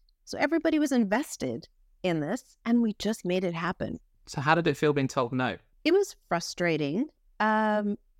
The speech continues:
Speaker 1: but I'm persistent, as you know, Ian.
Speaker 2: I know.
Speaker 1: I was,
Speaker 2: <laughs>
Speaker 1: I was knocking on your door. "Ian,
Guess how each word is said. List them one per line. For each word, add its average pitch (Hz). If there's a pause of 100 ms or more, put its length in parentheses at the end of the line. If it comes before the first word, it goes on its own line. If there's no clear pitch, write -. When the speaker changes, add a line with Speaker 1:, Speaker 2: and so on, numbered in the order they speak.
(480)
Speaker 1:
but 220
I'm 262 (180)
persistent, - (280)
as 180
you 170
know, 156
Ian. 170 (360)
Speaker 2:
I 110
know. 127 (600)
Speaker 1:
I 202
was, 220
Speaker 2:
<laughs> -
Speaker 1:
I 196
was 220
knocking 240
on 247
your 277
door. 202 (760)
"Ian, 226